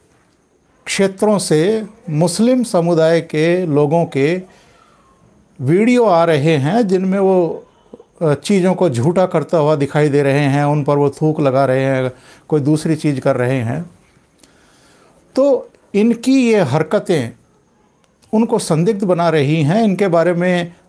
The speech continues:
जो आम बहुसंख्यक लोग हैं उनकी परसेप्शन बहुत बलवती होती जा रही है कि ये लोग गड़बड़ी फैलाने की चेष्टा में हैं और इन लोगों को जो बहुसंख्यक समुदाय है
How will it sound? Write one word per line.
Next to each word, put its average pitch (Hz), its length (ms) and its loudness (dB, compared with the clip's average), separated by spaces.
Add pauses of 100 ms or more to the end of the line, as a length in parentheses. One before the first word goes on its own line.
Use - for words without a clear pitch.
जो 170 340 -2 (100)
आम 214 340 2
बहुसंख्यक 175 720 -2
लोग 151 260 0
हैं 139 160 -2
उनकी 196 360 -2
परसेप्शन 185 800 -4 (600)
बहुत 170 240 0
बलवती 180 420 0
होती 160 260 0
जा 156 140 2
रही 143 260 0
है 165 200 0
कि 214 100 -2
ये 175 200 2
लोग 156 360 -2 (460)
गड़बड़ी 175 360 2
फैलाने 143 400 -2
की 139 80 -6
चेष्टा 131 440 -4
में 135 120 -2
हैं 202 300 -2 (1040)
और 233 400 0
इन 269 300 2
लोगों 214 340 2
को 185 540 -2 (840)
जो 180 180 0
बहुसंख्यक 180 680 -2
समुदाय 147 540 0
है 143 360 -4